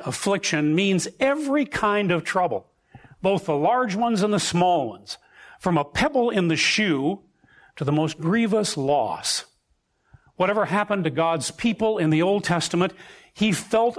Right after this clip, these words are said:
all those things right along with them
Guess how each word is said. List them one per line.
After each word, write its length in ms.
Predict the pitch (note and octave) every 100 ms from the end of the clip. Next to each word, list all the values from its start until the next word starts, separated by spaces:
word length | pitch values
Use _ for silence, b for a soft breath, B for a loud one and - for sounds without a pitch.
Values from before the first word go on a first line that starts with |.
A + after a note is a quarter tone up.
| -
all 300 | G3 G#3+ G3+
those 340 | G3 G3+ F#3
things 380 | - F#3+ F#3+ E3+
right 300 | D3+ D3 G#3+
along 360 | G#3 F#3+ F#3+ F#3
with 160 | E3+ B2
them 300 | D3+ F3+